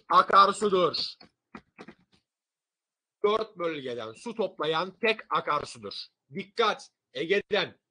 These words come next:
İç Anadolu'dan, Marmara'dan, Karadeniz'den su toplayıp arkadaşlar Sakarya Nehri, Sakarya Nehri oluyor. Dikkat! Türkiye'de böyle başka bir akarsu yok. Aklınızda bulunsun. En önemli kolu,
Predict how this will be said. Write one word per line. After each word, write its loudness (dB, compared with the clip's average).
İç -12
Anadolu'dan, 0
Marmara'dan, 0
Karadeniz'den -8
su -8
toplayıp 0
arkadaşlar -6
Sakarya -8
Nehri, -8
Sakarya -4
Nehri -6
oluyor. -6
Dikkat! -2
Türkiye'de -8
böyle -4
başka 0
bir -6
akarsu 0
yok. 0
Aklınızda 2
bulunsun. -2
En 8
önemli 6
kolu, 4